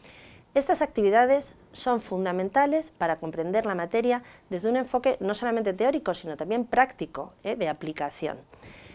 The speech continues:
En primer lugar, hacemos referencia a los foros. Bien, hay dos tipos de foros que se van a abrir por cada uno de los módulos. Un foro sería, mm, de dudas específico para ese módulo, que viene a complementar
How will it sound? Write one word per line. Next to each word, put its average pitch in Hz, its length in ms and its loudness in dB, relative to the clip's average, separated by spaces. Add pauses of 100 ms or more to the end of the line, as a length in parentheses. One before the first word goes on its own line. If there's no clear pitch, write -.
(320)
En 220 120 2
primer 254 260 4
lugar, 320 380 4 (200)
hacemos 247 260 -2
referencia 269 380 -2
a - 160 -2
los 160 120 0
foros. - 460 -10 (140)
Bien, 175 280 -2
hay 254 140 2
dos 277 240 0
tipos 240 280 -2
de 233 100 -2
foros 311 400 2
que 196 120 -8
se 185 120 -8
van 190 140 -2
a 190 60 0
abrir 226 240 -2
por 170 140 -2
cada 160 240 2
uno 160 140 -4
de 147 80 -4
los 139 180 -10
módulos. 127 420 -12 (760)
Un 277 120 2
foro 339 260 6
sería, 196 480 2 (120)
mm, 165 220 -6
de 165 140 0
dudas 285 440 4
específico 254 760 0
para 175 180 0
ese 156 180 -6
módulo, 143 420 -6 (100)
que 262 140 4
viene 247 220 4
a 240 80 -4
complementar 220 680 2